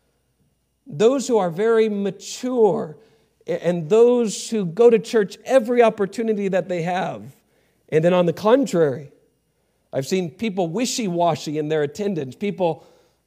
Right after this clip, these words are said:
come and go as they please, people come only when there's a potluck,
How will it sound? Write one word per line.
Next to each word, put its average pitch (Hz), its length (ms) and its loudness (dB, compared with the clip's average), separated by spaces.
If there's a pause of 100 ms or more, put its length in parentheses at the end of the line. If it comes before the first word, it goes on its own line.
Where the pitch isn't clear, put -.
(280)
come 214 440 2
and 139 200 -2
go 208 300 6
as 147 180 0
they 151 160 -2
please, 208 540 -4
people 175 300 -4
come 214 300 -2
only 220 220 -2
when 208 180 0
there's 196 220 0
a 170 60 -4
potluck, 151 680 -2